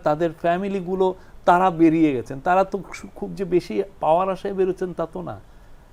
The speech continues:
তারা বে-, এবং তাদের বেরোনোটা কত সিগনিফিক্যান্ট একটা ঘটনা। ঠিক তেমনি গ্রামে দেখেন, গোপালগঞ্জ, আপনি University of Technology, ওদের দেখেন, ওইখানে বেড়েছে, মানে যেখানে ইউনিভার্সিটি আছে সবাই বেড়েছে। এবং এইটা, এর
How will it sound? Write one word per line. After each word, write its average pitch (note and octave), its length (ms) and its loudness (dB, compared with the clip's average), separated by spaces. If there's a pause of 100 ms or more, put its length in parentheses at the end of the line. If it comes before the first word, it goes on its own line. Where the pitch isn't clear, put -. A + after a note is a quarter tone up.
(140)
তারা G#3 240 10
বে-, F3+ 120 6
এবং E3 240 2
তাদের F3+ 280 4
বেরোনোটা F3+ 520 -2
কত F#3 340 2
সিগনিফিক্যান্ট F#3+ 800 -4
একটা D#3 180 -4
ঘটনা। G#2+ 460 -10 (380)
ঠিক F#3 180 -6
তেমনি G#3+ 280 -2
গ্রামে E3 420 0
দেখেন, F#3+ 420 -8 (160)
গোপালগঞ্জ, F#3+ 720 0
আপনি F3 420 -2
University F3 540 -4
of F3+ 200 -4
Technology, E3+ 400 -4 (100)
ওদের E3 280 2
দেখেন, G3 360 -8 (420)
ওইখানে G#3+ 420 0
বেড়েছে, C#3 280 -2
মানে B2+ 160 -4
যেখানে F3+ 520 -2
ইউনিভার্সিটি F#3 760 -2
আছে G3 320 -4 (340)
সবাই D#3 360 4
বেড়েছে। F#2+ 420 -10 (380)
এবং C#3+ 200 -6
এইটা, E3 400 0 (140)
এর D#3+ 140 2